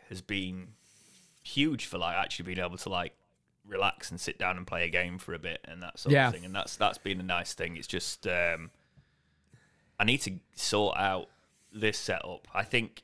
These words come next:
Speaker 1: from February onwards, I'm, I'm gonna work on getting this YouTube setup back up to how it used to be. But it's, it,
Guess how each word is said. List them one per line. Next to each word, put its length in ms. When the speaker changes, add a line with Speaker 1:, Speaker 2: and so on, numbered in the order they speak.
Speaker 1:
from 560
February 680
onwards, 440
I'm, 160
I'm 300
gonna 160
work 320
on 220
getting 320
this 80
YouTube 420
setup 300
back 200
up 100
to 100
how 200
it 80
used 280
to 60
be. 160
But 140
it's, 180
it, 260